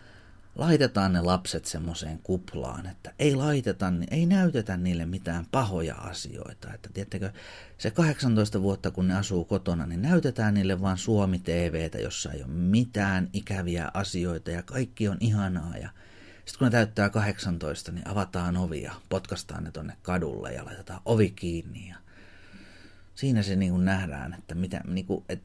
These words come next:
niinku oikeasti se, että niinku, mit-, miten ne voi niinku kieltää näitä asioita. Ja totta kai tässä on nyt tää pointti se, että niinku nyt on niinku homoja syrjitty ja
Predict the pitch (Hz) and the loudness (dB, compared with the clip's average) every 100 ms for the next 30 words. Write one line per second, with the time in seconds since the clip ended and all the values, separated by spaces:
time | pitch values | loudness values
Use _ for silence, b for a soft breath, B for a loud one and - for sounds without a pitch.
0 | - 113 107 - 165 165 156 - 113 - | -4 -2 -2 0 2 2 0 0 -6 -4
1 | 123 - 117 - 101 92 87 90 - - | -2 -2 -4 -4 -2 0 0 -2 -2 -10
2 | - - - - - - - - - 50 | -20 -20 -20 -20 -20 -20 -18 -16 -16 -16
3 | 50 50 52 50 52 - 156 156 156 180 | -16 -16 -16 -16 -14 -8 -6 -2 0 2
4 | 165 110 101 98 101 - 110 87 - 52 | 2 4 4 4 0 0 4 4 2 -6
5 | 50 57 - - 87 82 - 113 117 95 | -6 -8 -6 -2 0 2 2 2 2 2
6 | - 90 - 87 - 71 - 67 87 - | 0 -2 0 -2 -2 -4 -2 -4 -4 -6
7 | - 58 - 52 57 - - - - - | -6 -6 -6 -10 -8 -8 -8 -8 -8 -8
8 | - - 80 - - - 62 - - - | -6 -2 -2 -2 -4 -4 -6 -6 -10 -10
9 | - - | -8 -6